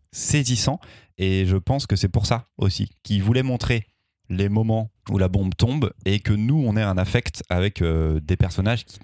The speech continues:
techniquement sont là. Ça marche, ça marche pas, peut-être pas, mais en tout cas, ça donne des planches de grandes B D, des grandes doubles planches. Denis Rodier, il a travaillé aux États-Unis sur du Superman, donc il sait le principe de la double splash page, donc la, de la double planche narrativement belle à lire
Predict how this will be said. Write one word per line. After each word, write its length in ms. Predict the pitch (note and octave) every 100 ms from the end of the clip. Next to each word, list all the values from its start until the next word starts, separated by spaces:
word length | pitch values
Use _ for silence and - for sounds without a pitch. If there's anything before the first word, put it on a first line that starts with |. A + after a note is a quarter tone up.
| -
techniquement 420 | G#2+ F2+ G2+ G2+
sont 160 | F#2+ F2
là. 140 | D2+ - - - - _ _
Ça 140 | - G#2
marche, 200 | G#2 -
ça 140 | F#2+
marche 180 | F#2+ -
pas, 140 | F2+
peut-être 300 | F2 E2+ -
pas, 220 | - B2 -
mais 280 | F#2 F2+ - _ -
en 60 |
tout 100 | -
cas, 100 | -
ça 120 | A2 F2
donne 140 | E2+
des 120 | F2+
planches 400 | - A2+ - - _ _ - - _
de 140 | F#2 F2
grandes 400 | F2 G2+ D3 A2+
B 80 |
D, 260 | A2+ A#2 D3+ _ _ -
des 120 | F#2
grandes 260 | - B2 B2
doubles 260 | A#2 A2
planches. 400 | - A#2 - - -
Denis 320 | E2+ F2+ F#2
Rodier, 320 | F2 F#2 G2 G2
il 100 | E2+
a 60 |
travaillé 560 | - F2 D#2+ E2+ E2+ F2 - _
aux 80 | G2+
États-Unis 500 | G#2 A2 G2+ F#2+ G2
sur 160 | - E2+
du 80 | D#2
Superman, 540 | G2+ A2 G2 G2 G2
donc 220 | E2 -
il 60 | F2
sait 320 | - A#2+ A2+ - - - -
le 80 |
principe 380 | F#2 G2 F#2 G#2
de 60 | F2
la 100 | E2
double 240 | F#2 F#2
splash 320 | - F#2+ F2+
page, 240 | - G2+ E2
donc 180 | E2 F2
la, 80 |
de 120 | E2 E2+
la 100 | E2
double 300 | F#2 F2 F2+
planche 360 | G2 F#2+ - - - _
narrativement 760 | F2+ G2 G2+ G2+ G#2+ G#2 G#2 G2+
belle 300 | F2 G#2 G2+
à 60 |
lire 340 | G2 G2+ G#2+